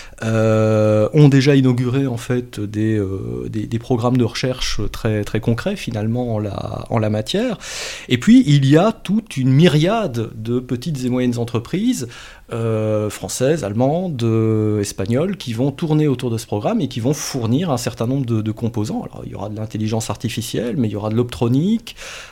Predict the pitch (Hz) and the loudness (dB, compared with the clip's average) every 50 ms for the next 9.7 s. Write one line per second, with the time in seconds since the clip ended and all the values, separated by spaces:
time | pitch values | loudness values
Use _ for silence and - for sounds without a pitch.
0 | - - - 113 110 95 95 104 104 104 - - - - 113 107 110 110 - 135 | -18 -14 -12 -10 -8 -4 -4 -4 -4 -4 -4 -6 -4 -2 -2 0 -2 -2 -2 -4
1 | 113 110 113 104 113 117 123 135 151 170 190 214 220 208 156 123 120 113 113 113 | -4 -4 -2 -2 -2 0 2 2 2 2 2 2 2 2 4 4 6 6 6 8
2 | 110 110 110 107 107 107 107 107 104 107 113 113 131 151 151 139 147 147 - 127 | 6 6 6 4 2 2 2 0 0 0 0 2 4 4 4 4 2 2 0 0
3 | 135 135 131 139 151 175 202 214 - - 190 196 - - 156 151 147 - - 131 | -2 -2 0 2 2 4 2 2 0 -2 -4 -4 -2 0 0 0 0 0 0 -2
4 | 117 131 147 156 147 135 117 113 110 - 143 - 135 120 117 - 117 117 117 - | 0 0 0 2 2 4 4 2 2 -2 -4 -4 -4 -4 -2 0 0 0 0 0
5 | 254 254 220 160 - - 139 123 143 185 240 254 175 - - 156 147 160 156 151 | 0 0 -2 -4 -4 -4 -2 0 0 0 0 0 -2 -2 -2 -2 0 0 -2 -2
6 | - - - - - - 247 247 - - 214 190 - 165 226 269 - - - - | -4 -8 -8 -4 -2 -2 -2 0 0 0 0 2 2 0 -4 -6 -10 -14 -20 -18
7 | - - - - - - - - 131 131 127 127 127 123 123 120 117 120 - - | -18 -18 -18 -20 -20 -18 -10 -4 0 2 4 4 6 6 6 6 4 2 0 2
8 | 214 247 262 196 147 147 156 147 139 123 - - - 196 175 123 135 131 - 127 | 2 4 4 4 4 4 4 4 2 0 -2 -2 -2 0 0 0 0 0 0 0
9 | 101 92 98 - - 147 - - 135 123 120 104 - - | 0 -2 -2 -4 -4 -4 -4 -4 -4 -4 -4 -4 -6 -8